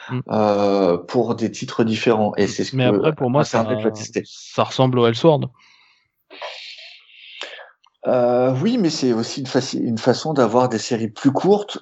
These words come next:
Speaker 2: euh, et, euh, et des choses qui pourraient plaire à un public qui n'a pas envie de se taper soixante-dix ans d'histoire.
Speaker 1: Ah oui, bah c'est, c'est le Elseworld, donc.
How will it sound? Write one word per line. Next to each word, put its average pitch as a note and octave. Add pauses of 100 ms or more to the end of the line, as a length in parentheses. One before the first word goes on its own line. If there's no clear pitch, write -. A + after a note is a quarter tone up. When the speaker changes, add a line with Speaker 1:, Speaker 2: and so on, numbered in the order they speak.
Speaker 2:
euh, A2+
et, A#2
euh, G#2
et G#2+
des G#2+
choses C#3+
qui -
pourraient G#2+
plaire C3
à A#2
un G#2
public A2+
qui -
n'a G#2+
pas -
envie A#2+
de C3+
se -
taper -
soixante-dix A2
ans A2+
d'histoire. B2+
Speaker 1:
Ah A2+
oui, A3+
bah G#2+
c'est, G2+
c'est -
le G#2
Elseworld, D#3+
donc. B2